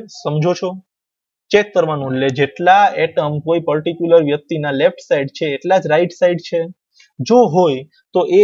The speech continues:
ઇક્વેશનને balanced equation કહેવાય, પણ જો ન હોય તો એને unbalanced chemical equation કહેવાય.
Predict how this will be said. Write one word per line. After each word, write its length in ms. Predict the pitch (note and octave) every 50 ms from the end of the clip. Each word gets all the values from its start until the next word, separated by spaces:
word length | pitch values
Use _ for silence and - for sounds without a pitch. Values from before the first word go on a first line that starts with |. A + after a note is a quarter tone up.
| F#3+
ઇક્વેશનને 600 | E3+ E3+ E3 - D#3+ E3 D#3+ - E3+ E3 E3 E3+ D#3+
balanced 520 | C#3+ C#3+ C#3+ D3+ D#3 D#3+ E3 D#3+ - - D3+
equation 440 | C#3 - _ - C#3+ C#3 - D#3+ D#3
કહેવાય, 360 | D#3 D#3 E3 C#3 B2+ - - D#3 _ _ _ _ _ _ _ -
પણ 220 | E3+ D#3+ D3+ C#3+
જો 160 | A#2 C3 C3 B2+
ન 180 | A#2+ A#2+ B2+ D3 F3 A#3 B3 G3 C#3
હોય 260 | C#3 C#3 C3+ D3 F3 - _ _ _ _ -
તો 80 | D3+ D3
એને 220 | C#3 C#3+ C#3 C3 - -
unbalanced 680 | F3 G#3 B3+ C4+ A3+ F3+ E3+ E3 D#3+ D#3+ D#3+ D3+ - -
chemical 340 | - D3 D3+ D3+ D3 D3+ C#3+
equation 360 | C#3+ C#3 - C#3+ - - C#3 C3
કહેવાય. 360 | - C3+ B2+ B2+ B2+ B2+ C#3